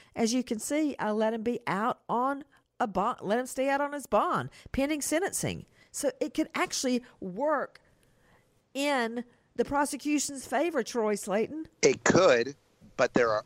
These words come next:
Speaker 2: other things that Cosby's defense team will use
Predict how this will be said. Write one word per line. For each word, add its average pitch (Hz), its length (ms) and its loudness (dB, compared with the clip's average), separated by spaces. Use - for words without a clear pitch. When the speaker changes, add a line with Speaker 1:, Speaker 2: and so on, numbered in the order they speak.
Speaker 2:
other 165 360 2
things 110 400 -8
that 104 140 -2
Cosby's 110 440 -4
defense - 420 -8
team 107 280 -10
will 107 160 -6
use 104 360 -8